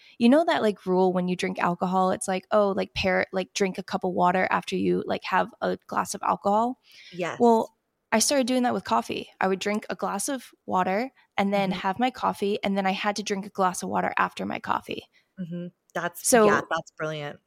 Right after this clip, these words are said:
Speaker 1: it was just like, okay, hydration, dehydration, hydration. <laughs>
Speaker 2: Mm-hmm.
Speaker 1: And
Speaker 2: Yeah.
Speaker 1: that's, and then eventually I was like, "Okay, I just want the water."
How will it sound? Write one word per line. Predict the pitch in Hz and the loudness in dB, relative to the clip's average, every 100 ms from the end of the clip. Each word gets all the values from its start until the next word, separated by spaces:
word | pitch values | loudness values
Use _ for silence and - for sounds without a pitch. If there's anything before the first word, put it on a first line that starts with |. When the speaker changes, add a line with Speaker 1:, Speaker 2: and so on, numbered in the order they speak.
| _ _ _ _ _ _ - | _ _ _ _ _ _ -2
Speaker 1:
it | - 233 | 4 4
was | 220 - | 4 2
just | 233 - | 2 2
like, | 220 208 - - | 4 2 0 -2
okay, | 269 247 | 0 0
hydration, | 190 190 247 262 285 240 | -2 0 0 0 0 0
dehydration, | 220 202 190 185 202 190 185 | 0 0 -2 -2 -2 -4 -6
hydration. | 185 - - - 214 277 - 330 | -8 -8 -8 -4 -2 0 6 6
<laughs> | 311 | 8
Speaker 2:
Mm-hmm. | 226 190 - - - 302 | 2 0 -6 -10 -8 4
Speaker 1:
And | 226 214 - | 4 4 0
Speaker 2:
Yeah. | 208 | 0
Speaker 1:
that's, | 220 226 - - _ _ _ _ - | 0 0 -4 -8 _ _ _ _ 2
and | 240 233 | 6 8
then | 233 | 6
eventually | 226 247 285 277 226 | 6 4 2 2 4
I | 202 | 2
was | 202 | 2
like, | 214 277 | -2 -2
"Okay, | 277 240 | 0 0
I | 202 | 0
just | 214 - | 0 0
want | 214 | -2
the | - | -4
water." | - - - | -6 -6 -8